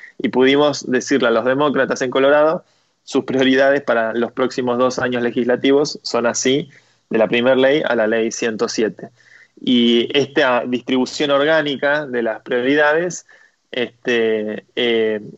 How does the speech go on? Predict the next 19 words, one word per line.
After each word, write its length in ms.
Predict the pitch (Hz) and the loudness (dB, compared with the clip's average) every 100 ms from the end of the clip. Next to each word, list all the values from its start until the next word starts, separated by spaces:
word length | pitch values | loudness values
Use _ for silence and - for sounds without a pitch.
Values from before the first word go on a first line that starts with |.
| - | -4
hace 300 | 131 - 139 | -4 -2 0
que 140 | 131 | 2
la 100 | 120 | 0
ejecución 560 | 113 127 120 107 - 135 | 0 -2 -4 -6 -6 -2
del 80 | 135 | -2
presupuesto 520 | 135 147 147 208 156 | -2 -2 0 0 0
sea 220 | 127 123 | 0 0
también 320 | 117 127 131 | 0 0 0
mucho 280 | 127 123 123 | 0 0 -2
más, 400 | 117 117 110 - _ - - - | 0 0 -2 -6 _ -20 -20 -8
mucho 260 | 123 110 117 | -6 -2 0
más, 340 | 117 - - | 0 -2 -4
eh, 260 | 117 113 110 | 0 2 2
inteligente 680 | 117 113 117 - 165 170 139 | 0 0 0 2 0 2 0
y 20 | |
mucho 240 | 127 127 | 2 0
más 120 | 120 | 0
representativa. 720 | 117 110 110 117 - 160 165 | 0 -2 -2 -2 0 2 2
Incluso 440 | 135 151 151 135 | 4 2 2 0